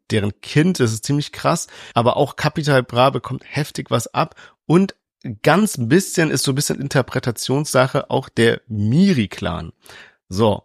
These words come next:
wir rollen das Ganze mal so ein bisschen auf. Also, machen wir mal die Überleitung von Kapi, weil wir gerade bei dem waren. Kapi und Yakari haben ja bekanntermaßen kein gutes Verhältnis.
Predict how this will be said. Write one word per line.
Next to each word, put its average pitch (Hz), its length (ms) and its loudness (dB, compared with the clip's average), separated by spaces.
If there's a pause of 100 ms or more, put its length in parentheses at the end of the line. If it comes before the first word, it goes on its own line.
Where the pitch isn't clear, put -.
(100)
wir 101 140 -2
rollen 120 300 4
das 156 160 -2
Ganze 139 320 2
mal 120 100 4
so 107 80 0
ein 107 80 0
bisschen 113 320 -4
auf. - 380 -16
Also, 104 280 -4 (300)
machen 139 200 0
wir 160 80 2
mal 147 120 2
die 127 80 -4
Überleitung 139 560 2
von 113 180 -6
Kapi, 143 340 -2
weil 110 140 2
wir 101 80 -4
gerade 110 280 0
bei 101 160 0
dem 139 280 -2
waren. 135 260 0 (360)
Kapi 151 460 0
und 104 180 -4
Yakari 123 540 0
haben 120 180 0
ja 117 80 4
bekanntermaßen 113 1000 -2
kein 131 380 -2
gutes 123 320 -6
Verhältnis. 151 560 0